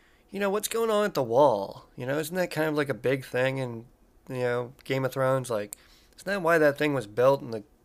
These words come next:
the, the Knights of the whatever watch? You know? I mean, they, they make reference to it, like, "I'll send you to the Wall." It's like,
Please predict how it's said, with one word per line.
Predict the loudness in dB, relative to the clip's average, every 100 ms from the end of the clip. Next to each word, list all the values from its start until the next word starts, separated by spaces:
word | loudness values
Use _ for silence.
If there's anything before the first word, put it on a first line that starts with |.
| _ -8
the, | -6 -4
the | -6 -6 -6 -8 -8
Knights | -4 -4 -6
of | -6
the | -6 -8 _ _ _ _ _ _ -10
whatever | 2 4 4 2 0
watch? | 0 2 2 0 -6 -10 -14 _ -20 -20 -20 -20 _ _ _ _ _ _
You | -4
know? | 0 2 0 -2 -10 -4
I |
mean, | 0 0
they, | 0 -2
they | -2
make | -2 2
reference | 2 2 0 -2
to | 0
it, | 0
like, | 0
"I'll | 0 0
send | 0 0
you | 0 0
to | 2
the | 4
Wall." | 4 2 -2
It's | -2
like, | -4 -4